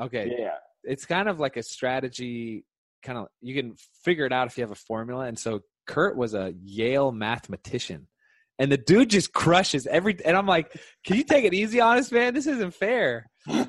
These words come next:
Speaker 1: Um, anyway, he's a, he's a great dude. I'm enjoying getting to know him. Um, but I'm super curious. So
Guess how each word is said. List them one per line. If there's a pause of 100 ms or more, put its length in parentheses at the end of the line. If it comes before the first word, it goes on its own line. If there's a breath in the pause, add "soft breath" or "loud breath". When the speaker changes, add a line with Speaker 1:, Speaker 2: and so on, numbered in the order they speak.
(100)
Speaker 1:
Um, (260)
anyway,
he's
a,
he's
a
great
dude.
I'm
enjoying
getting
to
know (180)
him.
Um,
but
I'm
super
curious.
So